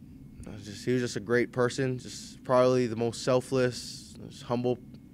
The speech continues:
humble person you would ever meet. I think, you know, he worked extremely hard, and I think, you know, had the events not happened that had happened, he would have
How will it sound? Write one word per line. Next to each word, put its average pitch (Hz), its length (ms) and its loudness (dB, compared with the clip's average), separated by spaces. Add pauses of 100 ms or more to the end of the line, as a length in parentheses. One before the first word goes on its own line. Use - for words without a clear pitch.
(240)
humble 123 220 -2
person 117 320 -2
you 113 80 -2
would 113 120 0
ever 104 180 0
meet. 110 420 -2
I 101 80 -2
think, 104 420 -4 (1160)
you - 80 -8
know, 101 100 -2
he 107 200 -2
worked 107 500 -2
extremely 117 500 -2
hard, 104 560 2
and 101 100 -2
I 104 120 0
think, 101 340 -4 (400)
you 95 140 -8
know, 92 120 -4
had 98 440 -2 (960)
the - 140 -8
events 104 340 -2
not 104 160 -2
happened 101 400 -2
that 98 80 -2
had 95 140 -6
happened, 101 420 -2
he 104 140 -4
would 98 180 0
have 95 200 -4